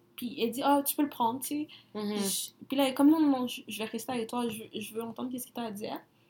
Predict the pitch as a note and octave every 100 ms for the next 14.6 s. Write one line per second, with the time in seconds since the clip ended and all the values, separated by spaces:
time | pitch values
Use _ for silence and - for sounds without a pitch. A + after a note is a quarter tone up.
0 | _ _ - - - B3 D4 C4+ C4 B3
1 | C#4+ C#4+ A#3 A3+ D4 B3 B3+ A3+ A3+ A3+
2 | A3+ - B3 B3+ A#3+ C#4 G#3+ G#3 G#3 A3
3 | G#3 G3 G3+ A3+ A3 G3+ G3+ - G3 G3+
4 | - G3 G3 G3 G3 G#3 G3 G3 F#3+ G3+
5 | F3+ F3 F3+ F3+ F3+ F3+ F#3 F3+ F#3 F3+
6 | F3 E3+ F3 E3 D#3+ E3 B2 - _ _
7 | _ _ F3+ F3 G3 F#3+ F#3 F3+ E3+ F3+
8 | E3 E3+ - F#3 E3 E3 E3 E3 D#3+ D#3+
9 | F3 _ _ _ _ _ F#3 F3+ D#3+ D#3+
10 | D#3+ F3 E3 _ _ _ _ _ _ _
11 | _ _ - _ _ _ _ _ - B3
12 | A#3 C4+ C4+ A3 G3 F3+ F3+ D#3+ - F3+
13 | F#3 E3 F#3+ - F3+ E3+ D#3 E3 F3 G#3
14 | F#4 D4+ D4+ C#4+ C#4